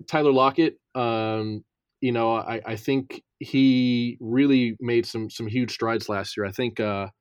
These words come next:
I think he had something like a perfect quarterback rating, um, th-, o-, over the last season. I mean, it was something just in-, insane. Um, had a touchdown last week. Um, I, I, I think that he's definitely a weapon, and I think they'll use him in a, in a,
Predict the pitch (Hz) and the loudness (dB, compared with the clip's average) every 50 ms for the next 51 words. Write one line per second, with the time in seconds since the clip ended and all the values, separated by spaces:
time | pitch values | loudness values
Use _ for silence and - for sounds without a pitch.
0 | _ _ _ _ _ _ - - - 143 156 - 131 127 131 113 - - 135 - | _ _ _ _ _ _ -12 -8 -6 -6 -6 -4 -2 -2 -2 -2 -2 -4 -4 -4
1 | 117 113 113 101 98 92 - - 127 127 - 131 - - - 117 120 127 127 127 | -4 -6 -6 -6 -8 -10 -6 -4 -2 -2 -2 -4 -4 -2 0 0 0 2 0 0
2 | 127 127 - 127 123 127 135 139 139 143 - _ _ - 123 117 113 110 107 107 | -2 -2 0 0 0 0 0 -2 -4 -6 -8 _ _ -6 -4 -2 -2 -2 -2 -2
3 | 104 104 107 104 - - - - _ - 127 127 - 123 120 123 110 110 107 107 | -4 -4 -6 -8 -10 -14 -20 -16 _ -6 -4 -2 -2 0 0 0 0 0 -2 -2
4 | 113 - - - 120 123 135 135 143 143 117 107 110 110 110 101 104 - - - | -2 -4 -6 -4 -2 -2 -2 -2 -2 -4 -4 -2 -2 -2 -2 -4 -4 -4 -2 -2
5 | 143 135 - 127 113 101 113 104 - - - - 113 104 - - 117 107 98 - | -2 -2 -2 -4 -6 -4 -4 -6 -6 -6 -8 -8 -8 -8 -6 -6 -6 -6 -6 -4
6 | - 135 127 117 104 92 92 95 - _ _ - - - _ _ _ _ - 113 | -2 0 0 0 0 -2 -6 -10 -14 _ _ -20 -20 -20 _ _ _ _ -4 -2
7 | 110 107 104 104 104 101 101 - - 131 123 - - 135 127 - - 131 127 120 | -2 0 0 -2 -2 -4 -6 -4 -4 -4 -4 -2 -2 -4 -4 -2 -2 -2 0 0
8 | 120 117 120 - _ - 117 117 120 107 - - 117 123 131 135 131 - - - | 0 -2 -4 -6 _ -4 -2 -2 -2 -2 -4 -2 0 0 0 0 -2 -6 -14 -18
9 | _ _ - 120 113 110 107 104 104 104 101 101 101 - - - 104 82 - 107 | _ _ -6 -4 -2 -2 -2 -2 -2 -2 -4 -4 -6 -8 -10 -12 -14 -12 -10 -12
10 | 104 - - 104 - 131 131 123 - 120 107 - - - 127 123 123 120 117 - | -12 -10 -10 -8 -4 -4 -2 0 0 -2 -2 -4 -4 -2 0 0 2 2 0 -2
11 | - - - - _ _ _ _ _ _ _ - 139 127 - - 127 117 110 95 | -4 -8 -8 -10 _ _ _ _ _ _ _ 0 0 0 0 -2 -2 -2 0 0
12 | 95 110 120 - - 147 139 120 104 98 - 123 113 104 117 110 107 107 104 113 | 0 0 -2 -2 -2 -2 -2 -2 -4 -4 -6 -6 -6 -2 -2 0 0 0 0 -2
13 | 113 107 - 117 107 110 107 104 104 95 - 113 104 104 | -2 -4 -4 -4 -4 -4 -4 -6 -6 -8 -8 -10 -10 -10